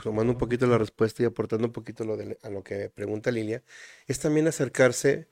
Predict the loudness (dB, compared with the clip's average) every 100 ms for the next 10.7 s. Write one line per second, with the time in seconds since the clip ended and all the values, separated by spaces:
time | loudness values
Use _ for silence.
0 | _ -4 2 2 2 0 0 0 0 0
1 | 2 2 2 0 -2 -6 -6 0 2 2
2 | -2 -6 -20 -20 -20 _ 0 2 2 0
3 | 4 6 6 2 -4 _ _ _ _ -20
4 | _ _ 2 4 4 0 0 0 4 4
5 | 2 0 -2 2 2 2 4 4 4 2
6 | 0 0 -2 -4 -2 0 0 0 -4 -6
7 | -6 -2 -2 0 -4 -4 -6 -8 -12 -20
8 | _ _ 4 6 6 6 6 6 4 4
9 | 2 0 -2 2 4 4 2 0 0 2
10 | 2 4 4 6 2 -2 -10